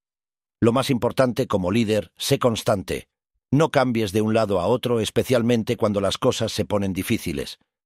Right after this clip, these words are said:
Si de repente intentas ser amable después de ser un tirano, nadie te lo va a comprar. Y si intentas ponerte duro después de ser un chico bueno, demasiado poco y demasiado tarde, y nadie te lo va a agradecer por ello. Capítulo nueve.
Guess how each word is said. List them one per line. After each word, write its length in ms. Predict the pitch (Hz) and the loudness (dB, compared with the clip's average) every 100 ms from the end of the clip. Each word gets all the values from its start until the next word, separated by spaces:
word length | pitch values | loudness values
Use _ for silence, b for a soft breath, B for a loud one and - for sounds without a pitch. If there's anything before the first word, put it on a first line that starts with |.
| _ _ _ - | _ _ _ -2
Si 140 | 131 | 2
de 100 | 120 | 4
repente 400 | 120 131 143 127 | 2 2 2 0
intentas 480 | 110 107 113 110 104 | 0 0 0 0 0
ser 180 | 117 107 | 0 0
amable 360 | 101 113 95 | 0 0 -2
después 380 | 80 82 - 104 | -4 -4 -2 -2
de 80 | 92 | -2
ser 180 | 110 98 | -2 -2
un 100 | 92 | -2
tirano, 440 | 98 104 98 87 - _ _ _ _ | 0 0 0 -4 -10 _ _ _ _
nadie 300 | 104 107 101 | 0 0 0
te 120 | 92 | 0
lo 100 | 95 | 0
va 80 | 92 | 0
a 60 | 92 | -2
comprar. 500 | 90 76 98 71 - _ _ _ _ _ | -4 -2 -2 -2 -10 _ _ _ _ _
Y 100 | 98 | -4
si 160 | 113 98 | -2 -2
intentas 480 | 92 120 107 107 | 0 0 0 -4
ponerte 420 | - 92 107 - 82 | -4 -4 -2 -2 -2
duro 280 | 120 92 | 0 -2
después 320 | 85 - 110 98 | -4 -4 -4 -2
de 100 | 101 | -2
ser 180 | 113 | -2
un 100 | 101 85 | -4 -4
chico 280 | 107 87 | -4 -4
bueno, 340 | 82 113 92 87 b b | 0 0 0 -6 b b
demasiado 480 | 92 85 87 107 95 | -4 -4 0 0 0
poco 420 | - 127 - 92 | 2 0 0 -4
y 40 | 85 | -4
demasiado 500 | 87 85 - 104 90 | -4 -2 -2 -2 -2
tarde, 440 | 113 90 76 - _ _ _ - | -2 -2 -6 -10 _ _ _ -4
y 100 | 95 | -2
nadie 320 | 110 104 98 | 0 0 -2
te 100 | 101 | -2
lo 80 | 85 | -2
va 120 | 98 | -2
a 40 | |
agradecer 480 | 90 90 85 104 82 | -2 -4 -2 -2 -2
por 160 | - 78 | -4 -6
ello. 320 | 67 58 - _ _ _ - | -8 -12 -16 _ _ _ -2
Capítulo 460 | 135 180 180 165 | -2 0 0 0
nueve. 400 | 139 78 60 - | 0 -2 -6 -12